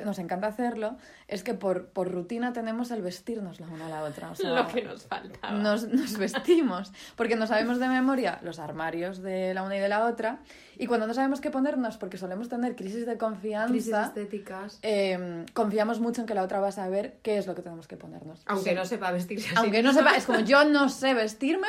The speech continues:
Speaker 1: pero yo a ti te voy a vestir", porque somos así.
Speaker 2: Claro. Eh, entonces ya podréis saber perfectamente de qué vamos a hablar hoy. Hoy vamos a hablar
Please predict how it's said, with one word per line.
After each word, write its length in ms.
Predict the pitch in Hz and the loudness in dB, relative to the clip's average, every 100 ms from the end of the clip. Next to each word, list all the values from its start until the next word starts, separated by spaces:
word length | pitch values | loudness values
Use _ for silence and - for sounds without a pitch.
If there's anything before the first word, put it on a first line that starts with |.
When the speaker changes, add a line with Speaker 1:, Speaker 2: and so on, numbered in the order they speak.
| 349 | -2
Speaker 1:
pero 140 | 208 | 0
yo 140 | 185 196 | 2 2
a 120 | 202 | 2
ti 100 | 254 | 0
te 140 | 226 | 2
voy 120 | 180 185 | 4 6
a 80 | |
vestir", 420 | 180 185 - 262 - | 4 2 -6 -8 -6
porque 240 | 147 - | -10 -10
somos 300 | - 170 160 | -10 -10 -10
así. 220 | 160 175 - _ _ | -14 -16 -18 _ _
Speaker 2:
Claro. 340 | - 185 170 160 - - - - _ | -10 -6 -6 -10 -18 -20 -20 -20 _
Eh, 220 | 254 220 208 | 0 0 2
entonces 440 | 214 214 214 - - | 0 -2 -4 -8 -10
ya 180 | 170 165 | -8 -6
podréis 280 | 170 170 170 | -6 -8 -8
saber 380 | 190 175 170 | -6 -6 -6
perfectamente 640 | 175 170 160 175 175 165 165 | -8 -12 -10 -8 -8 -8 -8
de 80 | 160 | -8
qué 100 | 160 | -8
vamos 300 | 165 170 175 | -8 -10 -10
a 20 | |
hablar 300 | 160 151 190 | -6 -4 -2
hoy. 260 | 226 277 - _ | -2 -4 -8 _
Hoy 120 | 185 | -6
vamos 280 | 185 190 190 | -6 -8 -8
a 60 | 165 | -8
hablar 340 | 170 220 269 | -4 -4 -4